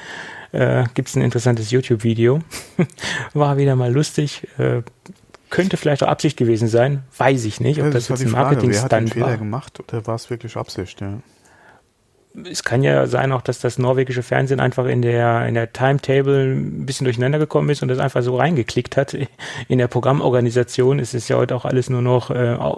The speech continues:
Speaker 1: automatisiert, das, was da abläuft. Und dass derjenige, der das Programm zusammenklickt, da ein wenig, äh, Fehler,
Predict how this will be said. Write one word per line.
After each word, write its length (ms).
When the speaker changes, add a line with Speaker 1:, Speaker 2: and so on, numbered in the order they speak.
Speaker 1:
automatisiert, 640
das, 140
was 160
da 100
abläuft. 540
Und 180
dass 140
derjenige, 400
der 80
das 120
Programm 340
zusammenklickt, 920
da 180
ein 380
wenig, 520
äh, 100
Fehler, 600